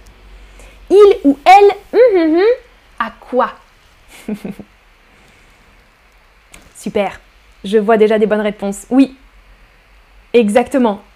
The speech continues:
R E deux S E M B L E R. Ressembler.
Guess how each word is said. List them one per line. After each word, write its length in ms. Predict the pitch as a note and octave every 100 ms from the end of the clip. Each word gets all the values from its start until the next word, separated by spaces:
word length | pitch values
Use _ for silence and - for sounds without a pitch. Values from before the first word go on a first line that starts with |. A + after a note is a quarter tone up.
| _
R 360 | D4+ D4 - - _ _ _ _ _
E 120 | C#4 D4 F4 - _ _ _
deux 400 | F#3+ E3+ D4 D4+
S 380 | C#4 D4 - - _ _ -
E 160 | D4 - _ _
M 360 | D#4 E4+ F4 F4 - _ -
B 180 | F#3+ C4 D4+ - _ _
L 340 | - C#4+ D4+ D4 - _
E 180 | A#3+ A#3+ - _ _ -
R. 680 | C4 C#4 C#4+ A#3 F#3 G3 F3 - _ _
Ressembler. 800 | G3 G#3 D#4 F4 D#4 C4+ A3+ G3